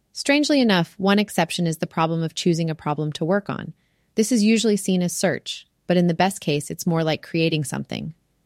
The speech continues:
In the best case, you create the field in the process of exploring it. Similarly, if you're trying to build a powerful tool, make it gratuitously unrestrictive. A powerful tool, almost by definition, will be used in ways you didn't expect,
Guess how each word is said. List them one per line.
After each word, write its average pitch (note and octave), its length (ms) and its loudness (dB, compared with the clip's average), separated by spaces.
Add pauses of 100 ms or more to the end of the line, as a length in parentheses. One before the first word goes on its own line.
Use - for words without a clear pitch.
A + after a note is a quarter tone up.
In F#3+ 120 6
the F3+ 60 6
best F#3 260 2
case, F#3+ 280 0
you F3 80 0
create E3 340 0
the E3+ 80 -2
field D#3 340 -2
in D#3+ 120 -2
the D3+ 80 -2
process D3 540 -4
of D#3 80 -6
exploring D2 540 -6
it. - 140 -10 (1000)
Similarly, F#3 800 2
if E3+ 160 -2
you're F3+ 140 4
trying F3+ 300 0
to F3 60 0
build D#3+ 240 2
a D#3 60 0
powerful D#3+ 460 -2
tool, D#3+ 420 -2 (340)
make F3 220 4
it G3 120 0
gratuitously E3+ 720 0
unrestrictive. - 680 -4 (720)
A E3 40 0
powerful F#3+ 480 2
tool, D#3+ 440 -2
almost F#3 360 2
by E3 100 2
definition, D#3 640 -2
will D3+ 80 0
be D#3 100 -2
used D#3 320 0
in D#3 120 0
ways D3+ 260 0
you D#3+ 60 0
didn't D3+ 240 -2
expect, - 600 -4